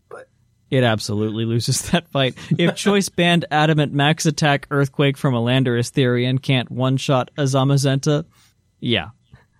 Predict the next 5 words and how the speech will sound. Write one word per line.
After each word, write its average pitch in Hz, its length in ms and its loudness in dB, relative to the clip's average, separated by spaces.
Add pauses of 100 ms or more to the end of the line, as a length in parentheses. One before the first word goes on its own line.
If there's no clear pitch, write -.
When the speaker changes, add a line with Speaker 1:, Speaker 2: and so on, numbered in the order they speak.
(400)
Speaker 2:
There's 160 260 2
your 135 120 2
threshold, 117 600 -2
kiddos. 110 720 -2 (720)
<laughs> 147 480 2